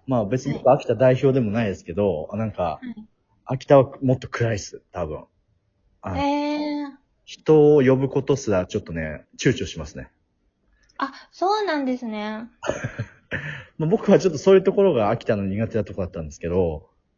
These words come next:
Speaker 2: <laughs>
Speaker 1: なんか、と村社会というか、あの、
Speaker 2: はい。
Speaker 1: 新しい人間をこう、なんていうんですかね。なんだろう、受け付けないってほどじゃないけど、警戒するっていうところがあって。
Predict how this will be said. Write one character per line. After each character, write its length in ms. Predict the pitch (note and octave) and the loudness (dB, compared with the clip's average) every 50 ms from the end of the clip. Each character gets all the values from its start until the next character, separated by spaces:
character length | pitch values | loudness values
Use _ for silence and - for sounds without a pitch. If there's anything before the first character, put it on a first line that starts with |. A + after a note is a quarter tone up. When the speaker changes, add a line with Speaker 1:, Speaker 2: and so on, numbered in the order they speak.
| _ _ | _ _
Speaker 2:
<laughs> 1600 | - E4+ D4+ C#4+ - E4 D#4 - - - - - - - - - - _ - - - - _ _ _ _ _ _ _ _ _ | -6 -4 -2 2 2 2 2 2 0 -2 -2 -2 -6 -12 -16 -16 -14 _ -10 -10 -10 -10 _ _ _ _ _ _ _ _ _
Speaker 1:
な 120 | - D3 - | -2 0 0
ん 20 | |
か、 60 | E5+ - - - - A#4 - - _ _ _ | 0 -2 -4 -8 -10 -12 -12 -16 _ _ _
と 100 | C#3 A2 | 0 2
村 260 | A2+ A#2 A#2+ C#3 C3 | 4 6 6 6 6
社 160 | - D#3 C3+ | 6 4 2
会 200 | - G#2+ F#2 F2 | 2 0 -2 -2
と 80 | - F2 | -4 -6
い 80 | F2 F2 | -6 -8
う 80 | E2 - | -8 -6
か、 320 | E2+ D#2 D2 C#2+ C#2+ - _ _ _ | -6 -6 -6 -6 -8 -14 _ _ _
あ 120 | F2+ F2+ F2 | -12 -10 -8
の、 220 | E2+ E2 D#2+ - - | -8 -10 -10 -8 -6
Speaker 2:
は 200 | D4 C4+ B3+ A3 | -6 -6 -6 -6
い。 80 | - _ | -8 _
Speaker 1:
新 360 | - A#2 B2+ C#3 E3+ F3+ F3+ | -6 -6 -4 0 4 4 4
し 180 | E3 - E3+ D3+ | 4 2 -2 -2
い 20 | |
人 160 | B2 A2 G#2 G2+ | -2 -2 -2 -2
間 260 | G2 G2 G2 F#2 F#2+ | -2 -2 -2 -2 -4
を 60 | F#2 | -6
こ 220 | - - G2+ G2 | -6 -4 -2 -2
う、 40 | G2 | -2
な 80 | G2 G2+ | -2 -4
ん 60 | F2+ | -4
て 60 | E2+ | -6
い 20 | D#2+ | -8
う 20 | |
ん 20 | |
で 40 | D2+ | -10
す 60 | - | -10
か 80 | - E2 | -10 -8
ね。 260 | E2+ E2+ D#2 D#2 - _ _ _ _ _ _ _ _ _ _ _ _ _ _ _ _ _ _ _ _ _ | -8 -8 -8 -10 -14 _ _ _ _ _ _ _ _ _ _ _ _ _ _ _ _ _ _ _ _ _
な 180 | - F2 F#2 B2+ | -18 -10 -4 -2
ん 100 | D#3 D#3+ | 2 4
だ 100 | C#3 G#2+ | 4 4
ろ 80 | F2+ E2 | 2 0
う、 80 | D#2+ | -4
受 160 | G2 - D#3+ | -2 -2 -2
け 60 | D#3+ - | -2 0
付 140 | - - | 4 6
け 40 | A#3+ | 6
な 80 | A3 E3+ | 6 6
い 40 | C#3+ | 4
っ 40 | |
て 80 | - A#2+ | 2 0
ほ 100 | G2 A2 | 2 2
ど 80 | A2 G#2+ | 2 2
じ 80 | G#2 | 0
ゃ 60 | G2+ | -2
な 100 | G2+ F#2+ | -4 -4
い 80 | F#2+ F#2+ | -6 -6
け 120 | - E2 | -8 -6
ど、 380 | E2 G#2+ A2+ G#2 F2 D2+ - _ _ _ _ _ | -2 0 0 2 0 -2 -6 _ _ _ _ _
警 200 | - - D#3 D#3 D3+ | 0 2 4 4 4
戒 200 | - D#3 C#3 C3+ | 4 2 2 2
す 140 | C#3 C3+ C3 | 2 0 0
る 60 | B2+ | 0
っ 40 | B2+ | 0
て 120 | - - | -2 -8
い 40 | F2 | -10
う 20 | |
と 80 | E2 D#2 | -10 -8
こ 80 | D#2+ E2+ | -8 -8
ろ 80 | E2 | -6
が 80 | D2 D2+ | -6 -8
あ 40 | D#2+ | -8
っ 80 | - | -10
て。 380 | _ _ - E2 D#2 D2+ C#2 | _ _ -8 -8 -8 -8 -10